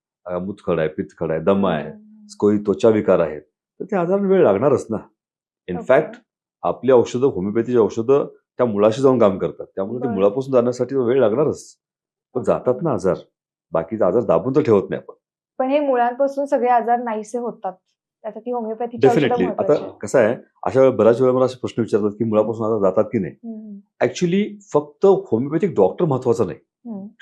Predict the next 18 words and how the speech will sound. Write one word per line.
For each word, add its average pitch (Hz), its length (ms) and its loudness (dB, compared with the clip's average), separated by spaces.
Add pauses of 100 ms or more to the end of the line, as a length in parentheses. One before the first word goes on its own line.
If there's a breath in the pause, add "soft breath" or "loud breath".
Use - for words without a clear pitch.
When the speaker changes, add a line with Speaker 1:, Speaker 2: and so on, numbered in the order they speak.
(120)
Speaker 1:
टोटॅलिटी 180 380 6
महत्त्वाची 110 380 0
आहे. - 460 -18
Speaker 2:
ओके. 208 120 -12
Speaker 1:
टोटॅलिटी 165 320 4
म्हणजे 160 220 4
काय? 127 140 2 (360)
होमिओपॅथिक 127 320 2
डॉक्टर 110 280 2
महत्त्वाचा 127 400 -2
आहे, 131 100 -10
तो - 160 -20
Speaker 2:
हम्म. 226 120 -8
Speaker 1:
क्लासिकल 135 380 -4
करतो 123 320 -2
का, 131 60 0
अनक्लासिकल 120 460 -4
करतो, 117 420 -4